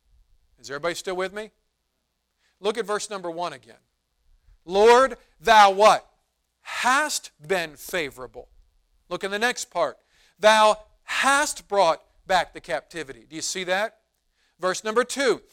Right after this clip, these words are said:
"Thou hast forgiven the iniquity of thy people."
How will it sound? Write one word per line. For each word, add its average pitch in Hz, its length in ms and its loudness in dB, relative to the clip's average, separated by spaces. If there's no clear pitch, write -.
"Thou 208 300 6
hast - 600 -2
forgiven 180 460 -4
the 160 120 -10
iniquity 156 420 -12
of 135 100 -14
thy 135 160 -8
people." 131 460 -20